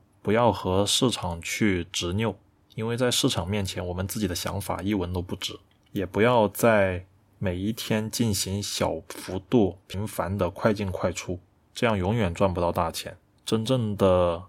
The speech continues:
赚大钱的机会都是在重大行情来临的时候捕捉到机会，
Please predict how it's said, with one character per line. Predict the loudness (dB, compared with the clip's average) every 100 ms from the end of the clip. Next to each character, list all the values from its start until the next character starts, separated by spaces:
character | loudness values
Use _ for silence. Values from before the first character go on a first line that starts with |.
| 0
赚 | 0 4
大 | 4 4
钱 | 0
的 | -4
机 | -2 -2
会 | 0 0
都 | 2 0
是 | 2 0 0
在 | 2 4 4 0 -4
重 | -2 2
大 | 2 2
行 | 0 -6 -6
情 | -6 -4 -2
来 | -2 -2
临 | -2 -2
的 |
时 | -2 -2
候 | 0 -2
捕 | -2 -6
捉 | 0
到 | 4 4
机 | 2 -4
会， | -4 -4